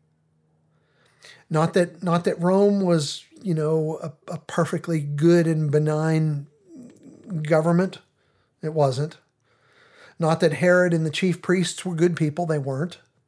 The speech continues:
But Jesus sees that underneath them, underneath the Herods and the Caesars and the Pilates and the chief priests,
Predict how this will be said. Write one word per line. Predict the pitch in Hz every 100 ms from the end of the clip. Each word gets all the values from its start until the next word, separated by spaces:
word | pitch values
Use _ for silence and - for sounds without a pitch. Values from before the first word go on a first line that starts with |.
| _ _ _ _ _ _ _ _ _ _ _ _ _ _ _ -
But | 156
Jesus | 160 190 220 220 -
sees | - 214 208 190 165
that | 165 170
underneath | 180 202 185 165 175 214 175 - - _ _ _ 160
them, | 139 139 127 120 - _ _ _ _ _ _ -
underneath | 170 185 185 185 175
the | 165
Herods | - 180 156 147 139
and | 143
the |
Caesars | 131 - 175 151 147
and | 135 139
the | 135
Pilates | - 160 156 151 156 -
and | 139
the | 135 131 - _
chief | - 185 160 -
priests, | - 165 143 - - -